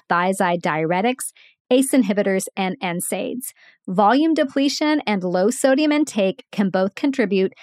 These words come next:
to excess lithium levels, leading to lithium toxicity.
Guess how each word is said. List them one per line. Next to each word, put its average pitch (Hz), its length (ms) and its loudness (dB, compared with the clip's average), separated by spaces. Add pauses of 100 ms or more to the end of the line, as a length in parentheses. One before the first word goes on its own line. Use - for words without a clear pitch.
(160)
to - 200 -6
excess 233 480 0 (140)
lithium 190 400 -2
levels, 160 480 -2 (120)
leading 196 420 -2 (180)
to - 100 -4
lithium 170 540 -4 (100)
toxicity. - 760 -8